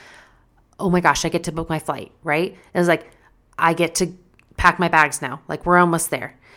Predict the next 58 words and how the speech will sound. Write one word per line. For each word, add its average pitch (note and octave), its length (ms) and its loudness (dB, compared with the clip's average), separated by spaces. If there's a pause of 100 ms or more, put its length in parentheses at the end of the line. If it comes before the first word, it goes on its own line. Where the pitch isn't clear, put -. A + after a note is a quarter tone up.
(100)
And E3 140 -2
I D#3+ 60 2
get E3 180 -2
there F3 160 0
and E3+ 80 0
I'm D#3 100 0
like, D3+ 200 -4
"I G3 80 -6
get F3 180 0
to F#3 100 -4
meet F#3 120 -2
my F3 80 -4
roommate. C#3+ 560 -6 (600)
Oh G3+ 160 6
my G#3 160 6
gosh, D3 300 0
I E3+ 40 -6
get F3+ 180 -2
to - 80 -8
get G3 120 0
my F#3+ 140 0
bag C#3 460 -8
that D#3+ 80 -6
says D3+ 240 -4
Life C#3+ 200 -4
Coach - 240 -14
School. - 220 -12
Oh B3+ 240 6
my B3 200 6
gosh, C#3 300 0
they're F3 80 -6
giving G3 280 2
me B3+ 120 4
a C4 80 4
lanyard. C#3 560 -4 (380)
Oh F4 320 12
my A3 200 8
gosh, D3+ 460 4
on B3+ 220 4
the E4 80 4
lanyard, F3 440 2
it C4+ 120 0
says, F#3+ 340 4
'My G3 160 2
team G#3+ 280 2
leader G3 280 2
is G#3 180 -2
Jody.'" D3 440 0
And D#3 140 -6
I'm D#3 100 -4
like, D3+ 260 -4 (260)
"But - 100 -4
there's A#3 180 2
no A#3 140 2
way E3+ 260 2
it's E3+ 160 -6
Jody E3 300 -2
Moore, D#3 560 0